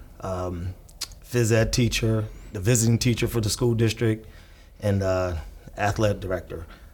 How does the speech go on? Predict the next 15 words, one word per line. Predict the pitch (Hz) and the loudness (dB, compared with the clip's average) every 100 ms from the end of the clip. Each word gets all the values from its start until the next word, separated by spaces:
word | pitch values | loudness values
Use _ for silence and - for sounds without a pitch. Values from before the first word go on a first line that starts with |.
| - - | -18 -8
Um, | 98 92 87 80 | -8 -6 -6 -6
so | - 113 101 95 - - - - - - - - | 0 2 2 -2 -6 -16 -18 -20 -20 -20 -20 -14
that's | - 113 117 | -2 0 2
my, | 117 107 101 | 2 4 4
uh, | 95 95 90 - - - - - - - - - - - - - - - - - - - - - - 92 | 2 0 -2 -8 -16 -20 -20 -20 -20 -20 -20 -20 -20 -18 -18 -18 -20 -20 -20 -20 -20 -20 -20 -18 -12 -6
I | |
guess, | 98 101 - - - - | 0 2 0 -4 -12 -12
history | - 135 131 110 104 | 0 2 4 2 2
here | 98 110 104 95 - - | 4 6 4 2 -2 0
at | 98 | 2
Lake | 104 101 | 2 0
Forest | - 101 92 | 0 0 2
High | 110 104 | 2 2
School. | 92 - 87 82 90 - - - - | 2 0 -2 -2 -6 -12 -14 -10 -6
Um, | 90 90 85 | -4 -4 -6